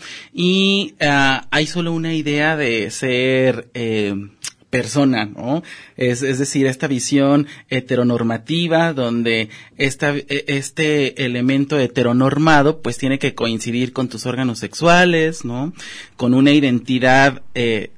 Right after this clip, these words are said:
hombre o mujer, ¿no? Este, y además de ahí todos estos comportamientos socioculturales designado a la masculinidad o feminidad,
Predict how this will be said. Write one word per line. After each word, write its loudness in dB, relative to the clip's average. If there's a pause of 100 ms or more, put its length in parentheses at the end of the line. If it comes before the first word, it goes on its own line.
hombre 2
o 4
mujer, 0
¿no? 0
Este, -4
y 0
además 2
de 0
ahí 2
todos -2
estos -10
comportamientos -2 (260)
socioculturales 0
designado 0
a 0
la -2
masculinidad -2
o -4
feminidad, 4